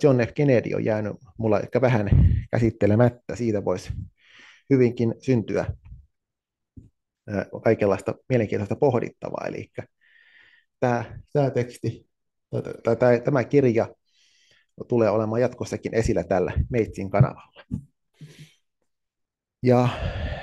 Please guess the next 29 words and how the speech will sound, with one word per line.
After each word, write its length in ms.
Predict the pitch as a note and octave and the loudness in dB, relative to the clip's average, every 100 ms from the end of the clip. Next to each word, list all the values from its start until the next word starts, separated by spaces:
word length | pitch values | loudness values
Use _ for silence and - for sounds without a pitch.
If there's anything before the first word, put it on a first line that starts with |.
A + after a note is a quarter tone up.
| - - C3+ | -12 -6 0
lisäksi 340 | C3 B2+ C3+ | 2 2 2
mainitsin, 400 | C#3+ C3+ B2 B2 | 2 2 0 -6
että 120 | A2+ - | -6 -6
tässä 260 | B2 - B2+ - - | -6 -4 -6 -6 0
viikon 320 | D3+ C#3+ A#2+ | 2 2 0
mittaan 380 | A#2 - - A#2+ | -2 -8 -6 -2
on 60 | |
tarkoitus 420 | B2 B2+ A#2+ A2+ - | 0 0 -2 -6 -2
ainakin 440 | C3 A#2+ A2+ A2 | 0 0 -4 -6
tota 260 | A2 - G#2+ _ _ _ - _ - | -4 -4 -4 _ _ _ -20 _ -2
aikajana 580 | C3+ C3 A#2 A#2 A#2 G#2+ | 2 2 2 2 0 -2
useampaa 420 | C#3 C3 A#2+ G#2 G#2+ | -4 -2 0 0 0
Pohditaan 460 | D#3+ C#3 B2 A2+ | 2 2 2 0
podcastia 760 | D3+ D3+ - A#2 A#2 - A#2 A2 - - - _ - - | 0 -2 -4 -4 -4 -4 -2 -4 -6 -20 -20 _ -10 -10
ty-, 140 | - | -2
työstellä 540 | C#3+ C3 - A#2+ A2+ A2 - _ _ _ - | 2 2 2 0 0 -2 -6 _ _ _ -2
jälleen 360 | B2 A#2 A2 A2 | 0 2 -2 -2
uuden, 400 | C3 B2 - - B2+ | 0 0 -2 -10 -2
jälleen 300 | C3 B2 A#2 | 2 4 4
kerran 340 | B2+ A#2 - - - - - | 2 0 -4 -12 -20 -8 2
vierailevan 520 | C3 A2+ A2+ A2+ A2+ - _ _ _ _ - | 4 6 4 2 -2 -6 _ _ _ _ 0
henkilön 420 | C#3+ B2+ A2 F#2+ | 0 2 -2 -4
kanssa, 440 | - D#3+ B2+ - A#2 | 0 2 0 -2 -2
eli 160 | A#2 - - - - - | -2 -2 -6 -8 -14 -8
kannattaa 380 | A2+ G#2+ - A2+ | -8 -6 -6 -2
todellakin 480 | C3 A#2 A2 B2 | 0 0 -2 -4
olla 200 | C3 B2+ | -2 -2
sitten 260 | G2+ A2+ _ | -2 -8 _
tässä 300 | - - - | -12 -8 -10